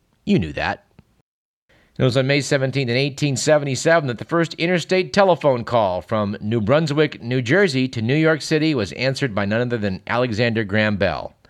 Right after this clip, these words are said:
Oddly enough, it was a wrong number. On this date in eighteen eighty-five, the fearless Apache Indian chief Geronimo, the last Native American to surrender to the U S, broke out of an Arizona reservation for the second time.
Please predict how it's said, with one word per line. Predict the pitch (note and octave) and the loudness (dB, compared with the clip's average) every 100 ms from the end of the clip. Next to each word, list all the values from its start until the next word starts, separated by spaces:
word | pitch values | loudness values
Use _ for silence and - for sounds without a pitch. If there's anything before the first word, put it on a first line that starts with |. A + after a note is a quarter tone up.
| _ - - - | _ -20 -8 -2
Oddly | G2 G2+ | 0 0
enough, | G2 C3 E3 - _ _ - | 0 2 0 -4 _ _ -10
it | |
was | E2 D#2+ | -8 -4
a | |
wrong | D2+ F2+ F2+ | -2 0 0
number. | F2+ C#2+ B1 - _ _ _ _ _ _ _ _ _ _ _ _ _ - | 0 -2 -8 -12 _ _ _ _ _ _ _ _ _ _ _ _ _ 0
On | C3+ | 2
this | D3+ | 4
date | D#3+ | 2
in | D3 | 2
eighteen | D#3+ D3+ D#3+ | 0 0 0
eighty-five, | D#3 D3+ C#3 D3+ D#3+ | 2 2 4 4 4
the | B2+ | 2
fearless | G#2+ D#3+ E3 D#3 - | -2 0 2 2 0
Apache | - - D#3 D#3+ D3+ | -6 2 2 2 -2
Indian | - D3+ D#3 C#3+ C3 | -2 -2 0 0 0
chief | - E3 C3 | 0 0 0
Geronimo, | G2+ C3+ D#3 F#3 E3 C3 F#2 D2 - - _ - | 0 4 6 6 4 2 0 -4 -12 -20 _ -18
the | E2+ | -10
last | E2+ G#2+ C3+ C#3 | -2 2 2 0
Native | B2 C3 A#2 | -2 0 2
American | A#2 B2 B2 A2 | 4 2 2 -2
to | G#2+ | -4
surrender | - A#2 C#3 | -2 0 2
to | G2+ | 0
the | F#2 | -2
U | F2 F#2+ | -2 2
S, | A2 C3 - - - - _ | 2 2 -2 -14 -20 -20 _
broke | G#2 D#3+ A#3 B3 | 4 4 6 4
out | A3+ | 6
of | C3 | 4
an | B2 | 2
Arizona | A#2+ C#3 C3 C#3+ C#3 | 2 2 4 4 4
reservation | C3 C#3+ C3 C#3 D3+ D#3 | 2 2 2 0 -2 -2
for | C#3+ | -4
the | F#2 | -4
second | F2 - D3 C#3+ | -2 0 0 -2
time. | - C3+ G2 D2 - | 0 0 0 -4 -12